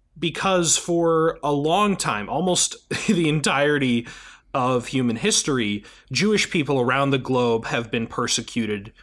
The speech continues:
within whatever nation they do end up in. And so much violence has historically been enacted against Jewish people, so much persecution, that eventually some theorists began to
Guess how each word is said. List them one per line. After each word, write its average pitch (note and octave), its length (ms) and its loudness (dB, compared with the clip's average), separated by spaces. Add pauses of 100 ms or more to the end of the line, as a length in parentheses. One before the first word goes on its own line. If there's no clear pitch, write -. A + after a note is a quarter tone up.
(100)
within A#2+ 480 -4
whatever A#2 420 0
nation A2 720 -2 (220)
they A#2+ 160 0
do A2+ 560 -2 (340)
end A#2 240 -2
up G#3 240 -2
in. F2 380 -6 (300)
And A2 580 -2
so - 340 0
much G#3 220 0
violence A#2+ 520 0
has A#2+ 180 -2
historically A2+ 560 -2
been A2 180 -4
enacted A2 400 -6
against G#2 360 -4
Jewish G#2 380 -6
people, G2+ 340 -8
so D#3 300 0
much F3+ 240 -2
persecution, F#2+ 880 -6 (380)
that C#3 240 0
eventually B2+ 800 0 (360)
some G3 360 2
theorists B2+ 680 0
began B2+ 500 -2
to A2+ 440 0